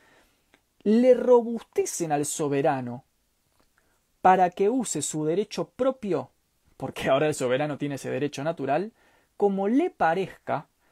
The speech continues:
adecuado para la conservación de todas las personas.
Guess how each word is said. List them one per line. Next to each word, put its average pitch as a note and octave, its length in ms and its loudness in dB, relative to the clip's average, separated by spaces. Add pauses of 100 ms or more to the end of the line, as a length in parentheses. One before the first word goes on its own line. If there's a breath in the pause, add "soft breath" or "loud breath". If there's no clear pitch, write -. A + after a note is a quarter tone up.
(160)
adecuado G3 760 6
para C#3 180 -4
la C#3 120 -2
conservación D3+ 840 -8
de D3 140 -4
todas F3 260 -6
las C3+ 100 -8
personas. B2 540 -14